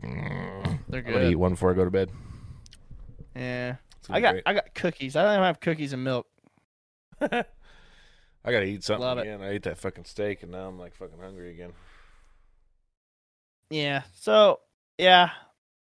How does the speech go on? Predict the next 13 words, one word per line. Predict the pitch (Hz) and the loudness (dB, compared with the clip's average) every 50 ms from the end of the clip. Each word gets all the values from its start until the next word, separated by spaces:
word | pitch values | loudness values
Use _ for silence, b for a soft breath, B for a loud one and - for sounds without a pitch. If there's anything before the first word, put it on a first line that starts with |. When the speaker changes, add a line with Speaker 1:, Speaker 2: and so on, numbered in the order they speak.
| _ _ _ _ _ - | _ _ _ _ _ -6
Speaker 2:
I, | - 151 - - | -4 -4 -2 -2
I'm | - 151 151 | -2 -2 -2
gonna | 151 143 139 | 0 -2 -2
be | 139 143 131 | -2 -4 -4
really | 131 135 131 131 131 | -4 -2 -2 0 0
upset | 131 127 123 - - 135 131 - - | -2 -2 -4 -6 -6 -4 -4 -4 -4
when | - 127 127 | -6 -6 -6
that | 123 113 - | -6 -8 -6
pumpkin | - 123 127 - - 120 123 | -6 -8 -8 -8 -12 -16 -14
spice | - - 113 117 117 117 | -10 -6 -6 -6 -6 -6
goes | - - 113 113 110 | -8 -10 -10 -8 -8
away, | 113 113 113 113 113 | -8 -8 -6 -6 -6
though. | 113 110 110 113 113 | -6 -6 -6 -6 -6